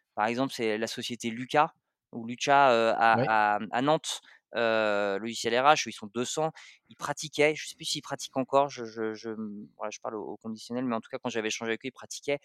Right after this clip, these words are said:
Speaker 1: Il fallait une certaine ancienneté pour pouvoir faire ce, l'autodétermination des salaires. Donc ça, c'est, c'est plein de, de choses qui te permettent de cadrer,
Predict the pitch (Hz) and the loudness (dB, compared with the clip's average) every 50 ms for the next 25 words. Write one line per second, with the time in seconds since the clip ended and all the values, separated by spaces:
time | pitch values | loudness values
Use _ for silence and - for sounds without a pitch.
0 | - - - - 113 - 135 131 131 127 - 123 - 135 131 131 127 - 156 143 | -12 -20 -18 -16 -2 0 2 2 4 2 0 0 2 2 2 2 2 2 0 0
1 | 139 - 147 151 147 - - 123 - - 131 117 - - 120 - - 120 117 120 | 0 0 0 -2 -2 -4 -10 -20 -8 -6 -6 -6 -6 -8 -10 -10 -8 -8 -8 -4
2 | - 131 120 - 127 120 123 123 120 - 135 127 120 - - 131 127 - - - | -2 -4 -2 0 -2 0 0 0 -2 -2 -4 -4 -4 -4 -2 -2 -2 -2 -4 -10
3 | - - - 147 139 - 196 190 - 156 - - - 151 - - 185 185 175 160 | -18 -8 -6 -4 0 2 2 2 2 0 -2 -2 -4 -4 2 4 4 4 6 4
4 | 156 151 135 143 135 - - 170 175 185 - - 151 - - 139 139 143 135 127 | 0 0 0 -2 -2 0 2 2 2 0 0 -4 -6 -4 -2 0 0 0 -2 -2
5 | 123 - - - 156 139 135 135 143 160 196 220 | -4 -2 0 0 0 0 0 -2 -2 -2 -4 -6